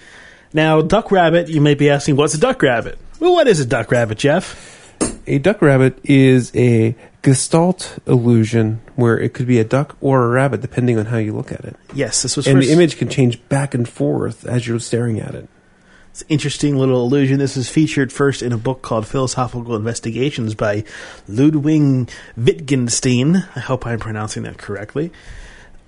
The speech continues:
Speaker 1: It is, uh, an interesting little image because it looks kinda like a duck, kinda like a rabbit, kinda like neither, depending on how you look at it.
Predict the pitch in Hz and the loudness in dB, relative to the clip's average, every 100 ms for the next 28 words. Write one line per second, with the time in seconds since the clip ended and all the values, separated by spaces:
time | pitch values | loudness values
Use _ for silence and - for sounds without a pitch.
0 | _ _ _ - 135 127 135 131 123 117 | _ _ _ -2 -2 0 2 4 4 2
1 | 104 110 117 113 113 113 127 143 170 156 | -2 -4 -2 0 2 0 0 0 0 0
2 | - 165 147 139 135 135 123 117 123 135 | 0 2 2 2 0 0 0 0 0 0
3 | 151 127 - - - 117 - 117 127 113 | -2 -6 -12 -14 -10 -6 -2 0 0 -4
4 | - - - - 110 113 131 - - - | -12 -20 -16 -10 -6 -2 -2 -2 -8 -8
5 | - 139 151 160 139 131 127 123 - - | -4 0 2 2 0 0 0 0 -4 -12
6 | - 180 175 - 151 143 147 156 107 107 | -8 -6 -6 -4 -2 0 0 0 -2 0
7 | 147 160 - 175 190 185 165 156 160 160 | -2 -2 -8 -10 -6 -4 0 0 2 0
8 | 110 - _ _ _ _ - - - 120 | -2 -10 _ _ _ _ -20 -20 -6 0
9 | 143 135 107 - 151 - - - 123 - | 2 2 0 0 -2 -4 -8 -6 -6 -8
10 | - | -10